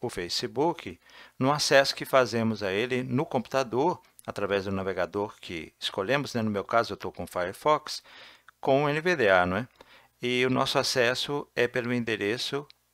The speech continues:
para o móvel, o mobile, H T T P, dois pontos, barra, barra,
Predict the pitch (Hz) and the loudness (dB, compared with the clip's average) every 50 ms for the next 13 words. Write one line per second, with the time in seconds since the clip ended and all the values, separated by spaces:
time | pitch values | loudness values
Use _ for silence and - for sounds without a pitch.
0 | _ _ - 107 110 113 120 120 120 117 113 110 104 101 104 110 113 110 104 85 | _ _ 2 4 4 4 4 2 0 -2 -4 -4 -2 2 4 6 6 6 6 4
1 | 85 82 85 92 92 101 110 - - 101 98 92 87 80 78 - - - 95 95 | 0 -6 -6 -4 -4 -4 -2 0 2 4 4 4 2 0 -6 -12 -6 -2 -2 0
2 | 95 107 101 98 - - 95 - - 101 95 - - 101 95 87 85 95 90 90 | 2 2 0 0 0 -2 -6 -6 -6 -8 -8 -6 -4 -4 -4 -4 -4 -6 -6 -6
3 | - - - 90 85 78 - - 82 80 - - 85 78 80 85 80 82 85 87 | -8 -8 -6 -6 -6 -6 -8 -14 -18 -10 -6 -4 -4 -4 -4 -6 -4 -2 0 2
4 | 87 98 107 113 135 160 175 | 2 2 0 -2 -6 -8 -8